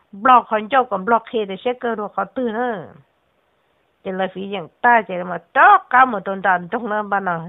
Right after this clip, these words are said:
rồi theo nó một tôn đàn trong. Chỉ là thêm mà li múa một tôn đàn trong đã chỉ là mà một sự ít khó đồ thôi ít khó chỉ sự sự sự cho ô bốc trắng.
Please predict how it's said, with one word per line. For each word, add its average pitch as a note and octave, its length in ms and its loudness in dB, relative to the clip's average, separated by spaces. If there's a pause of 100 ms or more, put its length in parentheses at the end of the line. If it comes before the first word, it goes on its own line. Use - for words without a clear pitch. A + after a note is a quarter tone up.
rồi D#3+ 180 -10
theo F#3+ 220 -6
nó G3+ 100 -8
một F3 140 -8
tôn E3+ 180 -8
đàn D3+ 200 -12
trong. E3+ 160 -16 (1500)
Chỉ A3+ 140 2
là A3 220 2
thêm C#4 180 0
mà G#3+ 100 4
li G#3 180 -2
múa G#3 420 0
một A#3+ 140 -6
tôn G3 160 -6
đàn F3+ 200 -6
trong A3 200 -8
đã F#3 120 -2
chỉ F3+ 160 -10
là F#3 80 -6
mà F#3+ 160 -2
một F#3 180 -10 (100)
sự C4 80 -6
ít B3 280 -8
khó G3+ 160 -2
đồ G3+ 260 -4
thôi G#3 160 -8
ít A#3 160 -8
khó A3 200 -4
chỉ F#3+ 80 -10 (120)
sự B3+ 140 -4 (100)
sự C4 120 -6 (160)
sự C4+ 60 -6 (120)
cho A3 140 -8
ô C#4+ 280 4
bốc A#3+ 240 2
trắng. A#3 280 -2